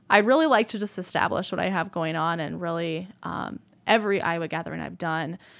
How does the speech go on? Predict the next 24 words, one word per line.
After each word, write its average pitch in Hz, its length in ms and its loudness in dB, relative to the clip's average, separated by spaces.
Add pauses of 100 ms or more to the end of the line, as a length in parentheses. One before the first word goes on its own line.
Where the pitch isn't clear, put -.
(200)
I've 160 460 -2
made 165 200 -6
changes 165 460 -10
to 156 160 -8
and 147 140 -8
tweaked. - 400 -8
So 180 440 -2 (760)
learning 185 260 -2
along 175 220 -4
the 175 60 -6
way 165 140 -4
and 165 80 -8
just 170 140 -12
keep 170 140 -10
capitalizing. 170 600 -6 (380)
Might 165 460 -2
do 165 600 -4
another 165 720 -6 (440)
Camp - 360 -10
Climb 165 880 -6
at 185 120 -4
a 175 60 -4
new 170 220 -4
location. 196 1200 -4